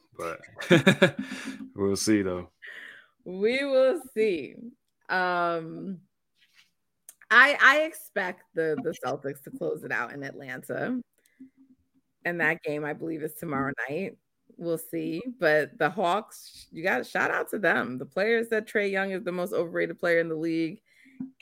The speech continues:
Speaker 2: And he pushed the Celtics literally on his own to six because DeJounte Murray went and got himself suspended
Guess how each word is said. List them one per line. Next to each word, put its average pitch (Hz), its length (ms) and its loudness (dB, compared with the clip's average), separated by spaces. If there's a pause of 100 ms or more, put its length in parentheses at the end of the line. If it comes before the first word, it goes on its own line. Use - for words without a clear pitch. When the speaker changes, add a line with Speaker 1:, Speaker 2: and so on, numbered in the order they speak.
Speaker 2:
And 143 560 2
he 202 260 -4
pushed 202 400 2
the 180 120 -2
Celtics 160 420 0
literally 160 460 4
on 143 200 -2
his 220 180 -4
own 143 340 -4
to 170 100 -8
six - 460 -6
because 143 840 -2 (960)
DeJounte 170 580 0
Murray 160 260 4
went 151 180 0
and 151 80 -2
got 143 180 2
himself 156 460 -2
suspended 156 920 -2